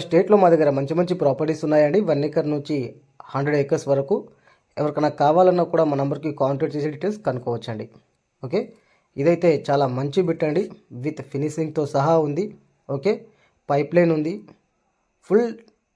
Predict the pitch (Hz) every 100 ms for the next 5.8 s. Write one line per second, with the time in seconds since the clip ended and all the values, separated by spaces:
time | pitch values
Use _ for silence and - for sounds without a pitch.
0 | _ _ _ - 151 165 175 175 170 156
1 | 165 147 127 151 175 165 143 139 - 214
2 | - _ _ _ _ 143 160 220 - _
3 | _ _ _ - 135 139 139 139 - 139
4 | 175 175 156 151 147 - 147 220 - -
5 | 151 139 135 185 147 139 131